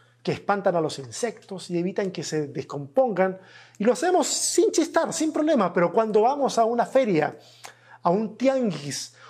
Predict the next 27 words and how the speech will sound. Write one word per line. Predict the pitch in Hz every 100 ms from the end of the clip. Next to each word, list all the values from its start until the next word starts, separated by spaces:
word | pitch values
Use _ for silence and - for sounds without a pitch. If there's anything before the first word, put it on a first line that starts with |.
| -
un | 226 240
mercado | 247 220 254 262 254
al | 247
aire | 254 247
libre, | 277 285 196 156 - -
no | 160 185 214
queremos | 214 208 208 180
pagar | - 175 190 -
el | 185 165
precio | - 190 180 202
que | 190
nos | 165 -
piden, | 208 196 196 233
e |
incluso | 196 180 175 247 - 180 175 - -
si | -
la | 190 175
persona | 160 226 226
que | 208
nos | 180 156
vende | 214 202 180 190
es | 185 - -
indígena, | 196 180 202 214 190 185
queremos | 190 190 208
pagar | - 170 196 - 175
menos | 175 226 240 240 -
todavía | 240 226 240 233 220 214 -